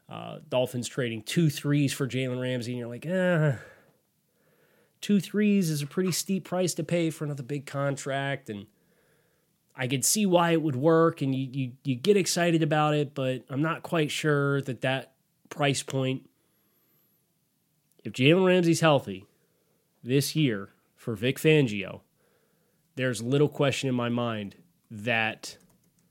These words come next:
the three threes price that was floated out in that P F F story, uh, would also have been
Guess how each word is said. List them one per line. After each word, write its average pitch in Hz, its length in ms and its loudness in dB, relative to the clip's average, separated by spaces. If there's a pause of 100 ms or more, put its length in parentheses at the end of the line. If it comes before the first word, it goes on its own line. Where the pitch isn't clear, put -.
(300)
the 123 160 0
three 151 360 2
threes 151 360 2
price 160 320 2
that 170 140 0
was 170 120 -4
floated 165 300 4
out 156 180 2
in 139 60 0
that 117 180 -2
P 127 120 -2
F 117 140 -4
F 120 160 -4
story, 156 500 -4 (420)
uh, 123 240 -4
would 139 280 4
also 147 520 2
have 110 300 -2
been 113 360 -6